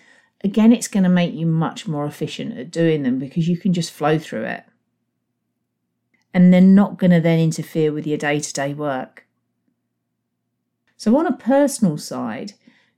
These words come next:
you could batch things like cooking dinners. If you're cooking a dinner for one or for two, why not double or treble the size of it,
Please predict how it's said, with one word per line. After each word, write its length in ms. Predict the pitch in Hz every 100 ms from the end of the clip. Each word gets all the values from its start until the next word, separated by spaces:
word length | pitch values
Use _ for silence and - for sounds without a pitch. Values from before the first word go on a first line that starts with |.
| _ -
you 240 | 226 320
could 260 | - 294 -
batch 300 | 196 - -
things 360 | 160 156 156
like 360 | 156 151 147 -
cooking 320 | 160 - 151
dinners. 560 | 185 233 131 143 - _ _ _ _ _ _ _
If 220 | 254 254 311
you're 100 | 277
cooking 380 | - 233 220
a 60 | 196
dinner 560 | 180 185 175 170 165 - _ _ _ _ _
for 180 | _ 175
one 460 | 156 156 165 226 233
or 120 | 170
for 160 | -
two, 600 | 156 - 190 170 139 202 180
why 340 | 170 226 269
not 380 | 262 240 226 - - -
double 360 | 220 208 196
or 100 | 185
treble 380 | 185 208 190 180
the 80 | 170
size 400 | - 202 214 180
of 80 | 139
it, 240 | 156 _